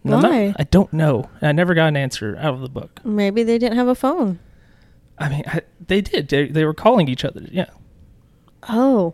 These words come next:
Speaker 1: Yeah. So
Speaker 2: Well, that was a stupid, okay.
Speaker 1: I don't know why she didn't. Um, but eventually Virginia does call the home, and there's, there's no response.
Speaker 2: Yeah.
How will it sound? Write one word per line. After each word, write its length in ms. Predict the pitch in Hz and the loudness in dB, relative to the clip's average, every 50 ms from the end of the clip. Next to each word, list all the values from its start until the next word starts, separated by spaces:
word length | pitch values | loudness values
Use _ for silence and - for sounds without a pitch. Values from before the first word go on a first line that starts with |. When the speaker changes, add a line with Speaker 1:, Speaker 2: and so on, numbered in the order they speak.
| - _ | -6 _
Speaker 1:
Yeah. 340 | 160 175 175 143 - 147 - - _ - - _ | 0 2 2 2 0 -4 -8 -12 _ -20 -20 _
So 160 | - - 180 156 | 0 4 6 6
Speaker 2:
Well, 100 | 151 151 | 6 6
that 160 | 180 202 220 247 | 6 4 4 2
was 140 | 233 190 | 2 0
a 60 | 175 170 | 0 -4
stupid, 400 | - - - 185 175 - - - - | -8 -6 -6 -6 -6 -6 -10 -6 -2
okay. 320 | 202 196 - - 196 170 180 | 0 0 0 0 -4 0 2
Speaker 1:
I 60 | 175 | 2
don't 180 | 175 202 190 175 | 4 2 2 4
know 100 | 185 185 | 2 2
why 280 | 170 156 160 170 180 160 | 4 4 2 2 2 0
she 140 | - - 127 | -2 -4 -10
didn't. 520 | 110 - 139 143 135 110 110 120 - - - _ _ - - _ _ - | -8 -6 -6 -6 -4 -6 -8 -8 -10 -14 -20 _ _ -20 -20 _ _ -2
Um, 280 | 139 143 135 135 135 | 0 2 2 2 2
but 100 | 147 147 147 | 2 2 4
eventually 340 | 160 233 285 226 233 196 | 4 4 4 4 2 2
Virginia 360 | 170 156 151 156 175 170 160 147 | 2 2 4 4 4 4 2 4
does 260 | 139 143 151 147 - | 4 4 4 4 2
call 220 | - 156 151 147 | 4 4 4 6
the 100 | 143 143 127 | 4 2 2
home, 260 | 147 143 143 143 139 | 2 2 2 0 0
and 220 | 131 131 127 127 127 _ | -2 -4 -4 -6 -8 _
there's, 240 | 143 139 127 123 - | -6 -6 -6 -6 -6
there's 240 | - 135 135 131 | -4 -4 -4 -2
no 180 | 139 147 151 147 | 0 2 4 4
response. 500 | 139 127 - - - 78 73 98 - - | 4 2 0 -4 -6 -6 -6 -10 -8 -4
Speaker 2:
Yeah. 400 | 214 202 190 180 185 208 285 339 | -2 0 0 2 0 0 -2 -4